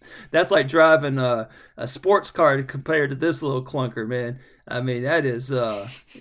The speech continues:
<laughs> not even hardly a comparison other than you scroll to the right and you're jumping. Now, did the Explorer of the Night have to go fetch a pine cone and bring it back to the start with four buttons?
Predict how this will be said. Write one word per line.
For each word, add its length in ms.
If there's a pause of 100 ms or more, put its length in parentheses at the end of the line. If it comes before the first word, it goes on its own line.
<laughs> 360
not 380
even 320
hardly 400
a 20
comparison 680
other 260
than 440
you 440 (120)
scroll 460
to 120
the 100
right 360
and 160
you're 100
jumping. 540 (460)
Now, 180
did 180
the 120
Explorer 400
of 80
the 60
Night 240
have 180
to 80
go 240
fetch 340
a 60
pine 400
cone 340
and 120
bring 200
it 100
back 200
to 80
the 100
start 460 (160)
with 400 (320)
four 320
buttons? 560